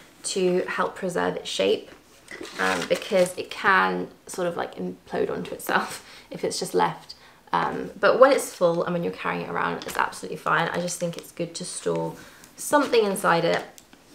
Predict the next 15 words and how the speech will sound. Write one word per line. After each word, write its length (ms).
just 200
to 60
make 120
sure 220
it's 140
nice 300
and, 240
and 180
round 280
still. 260
So 380
I 80
love 140
that 120
one. 240